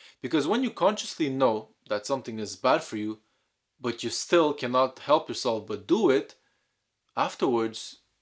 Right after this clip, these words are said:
you hate yourself. And on top of that, you lose respect,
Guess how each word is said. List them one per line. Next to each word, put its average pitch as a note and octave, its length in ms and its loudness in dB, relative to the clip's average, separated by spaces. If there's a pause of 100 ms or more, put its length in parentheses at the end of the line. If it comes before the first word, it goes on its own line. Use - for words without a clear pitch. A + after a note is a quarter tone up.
(420)
you A#2+ 140 -8
hate - 320 -10
yourself. - 540 -14 (600)
And A#2+ 80 -2
on A#2+ 140 0
top G#3 240 4
of D3+ 140 0
that, A2+ 320 2 (240)
you A#2+ 160 -2
lose A#2 320 -2
respect, - 580 -4